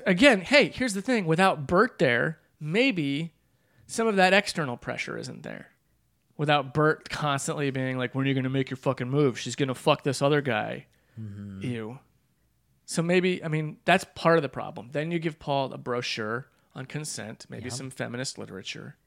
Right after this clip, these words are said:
Speaker 2: You give them all a little presentation on languaging.
Speaker 1: Mm, <laughs> yes.
Speaker 2: Which, again,
Speaker 1: Yes.
Speaker 2: without Bert there, might be easier to do.
Speaker 1: Yep.
Speaker 2: 'Cause Bert's not taking that presentation well.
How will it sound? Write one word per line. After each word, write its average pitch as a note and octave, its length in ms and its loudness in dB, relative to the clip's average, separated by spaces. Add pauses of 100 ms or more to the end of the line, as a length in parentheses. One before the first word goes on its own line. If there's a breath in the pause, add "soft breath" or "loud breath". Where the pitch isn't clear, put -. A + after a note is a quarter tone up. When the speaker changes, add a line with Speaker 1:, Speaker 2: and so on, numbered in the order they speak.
(220)
Speaker 2:
You D3 120 -8
give C3+ 200 -2
them D3 240 -2
all C3 260 2
a - 60 0
little E3+ 160 0
presentation D3+ 920 -4
on A#2+ 260 -8
languaging. G2+ 800 -8 (180)
Speaker 1:
Mm, E3 260 -12 (160)
<laughs> - 180 -8
yes. - 340 -4
Speaker 2:
Which, D3+ 120 0
again, D3+ 360 4
Speaker 1:
Yes. C#3+ 80 6
Speaker 2:
without G3+ 320 4
Bert C3+ 220 2
there, D3 200 2
might C3+ 200 -4
be D3 240 -6
easier C3 300 -2
to E3 100 -2
do. C3 480 -2
Speaker 1:
Yep. C3+ 380 -2
Speaker 2:
'Cause D#3+ 140 0
Bert's E3+ 340 4
not C#3 220 4
taking A#2+ 360 -4
that G#2+ 180 -4
presentation G2 600 -6
well. D#2+ 300 -10